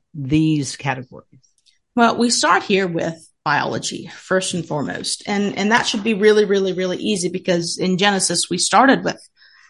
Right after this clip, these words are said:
Speaker 2: biology. We were placed in a garden. <laughs> We were given duty to work the land.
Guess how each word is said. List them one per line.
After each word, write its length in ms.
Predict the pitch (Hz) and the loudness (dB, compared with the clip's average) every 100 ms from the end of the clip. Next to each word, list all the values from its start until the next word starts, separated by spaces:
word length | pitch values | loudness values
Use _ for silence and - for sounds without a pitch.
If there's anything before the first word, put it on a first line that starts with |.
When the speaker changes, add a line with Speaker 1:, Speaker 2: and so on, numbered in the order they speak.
| - | -4
Speaker 2:
biology. 800 | 156 143 135 123 - - - _ _ _ _ - | 2 2 2 -2 -6 -10 -14 _ _ _ _ 0
We 160 | 202 | 2
were 300 | 196 196 202 _ _ | 2 0 -4 _ _
placed 880 | - 226 156 160 - - - - - _ _ _ _ _ _ | -4 2 2 2 0 0 -2 -8 -14 _ _ _ _ _ _
in 500 | 190 190 156 156 196 262 | 4 4 4 2 -2 -2
a 80 | 196 | 2
garden. 680 | 233 214 220 170 - - - _ _ | 4 6 4 -2 -8 -16 -20 _ _
<laughs> 260 | _ 196 - | _ -2 6
We 320 | 233 170 208 | 6 6 2
were 140 | 202 208 | 0 -2
given 540 | 165 220 220 214 165 | 4 4 4 2 2
duty 420 | - 202 170 185 | 2 2 2 -2
to 120 | 196 165 | -6 -4
work 300 | 170 175 - | -2 -4 -2
the 80 | |
land. 600 | 202 240 233 156 - - | 2 2 2 0 -4 -12